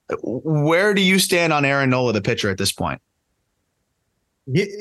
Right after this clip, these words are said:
Speaker 2: that is, he's a really tough one because, um, I mean, I see the same things with him. And, and every time I look at him, I'm expecting this is the game where he's gonna strike out twelve and pitch and throw a shutout and all that. And he can do it any given day. It's,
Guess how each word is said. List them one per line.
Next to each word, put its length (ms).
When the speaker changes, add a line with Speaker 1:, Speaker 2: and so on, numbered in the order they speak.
Speaker 2:
that 240
is, 160
he's 220
a 100
really 360
tough 360
one 280
because, 560
um, 460
I 140
mean, 140
I 80
see 140
the 100
same 280
things 260
with 160
him. 140
And, 180
and 200
every 560
time 260
I 80
look 240
at 80
him, 80
I'm 60
expecting 420
this 180
is 80
the 80
game 300
where 140
he's 120
gonna 140
strike 360
out 200
twelve 560
and 180
pitch 220
and 260
throw 160
a 40
shutout 480
and 80
all 120
that. 160
And 80
he 220
can 100
do 160
it 80
any 200
given 280
day. 200
It's, 240